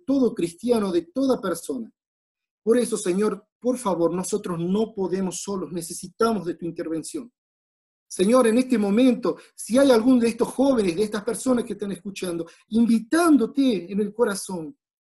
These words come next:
Señor, entra. Y que esa persona pueda experimentar esa paz que sobrepasa todo entendimiento, que los otros no entienden, pero que nosotros sí. Porque nosotros sabemos que una vez que dejamos a usted entrar,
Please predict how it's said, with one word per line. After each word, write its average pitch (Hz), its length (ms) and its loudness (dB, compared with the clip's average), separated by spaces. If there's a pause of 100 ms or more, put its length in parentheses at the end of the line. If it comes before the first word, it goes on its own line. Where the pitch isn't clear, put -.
(100)
Señor, 185 360 -4
entra. 175 500 -8 (920)
Y - 80 -14
que 202 100 -8
esa 185 200 -4
persona 175 400 -2
pueda 180 200 -2
experimentar 151 960 -4 (360)
esa 147 320 -8
paz 165 300 -2
que 147 120 -8
sobrepasa 139 640 -4
todo 151 160 -2
entendimiento, 131 680 -4
que 262 100 0
los 254 180 4
otros 240 260 0
no 226 80 2
entienden, 220 540 0
pero 160 220 -2
que 170 120 -8
nosotros 160 480 -10
sí. 190 200 -20 (1040)
Porque 147 220 -2
nosotros 165 420 -6
sabemos 151 460 -4
que 160 100 -6
una 220 200 0
vez 196 200 -2
que - 160 -12
dejamos 190 540 -4
a 185 40 -4
usted 156 260 -8
entrar, 139 420 -4